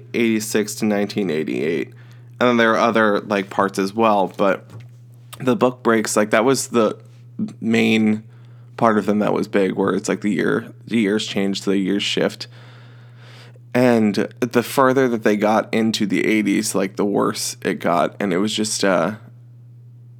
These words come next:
it was just heartbreaking to read this because it, it's,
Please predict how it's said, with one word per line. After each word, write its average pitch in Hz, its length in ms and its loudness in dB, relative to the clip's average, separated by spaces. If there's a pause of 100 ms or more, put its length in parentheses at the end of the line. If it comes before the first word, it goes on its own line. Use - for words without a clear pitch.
(100)
it 110 100 -6
was 123 180 -2
just - 380 -8
heartbreaking 104 840 -2 (140)
to 110 140 -6
read 95 200 -2
this 101 280 -2
because 101 320 -4
it, - 240 -2 (120)
it's, - 320 -6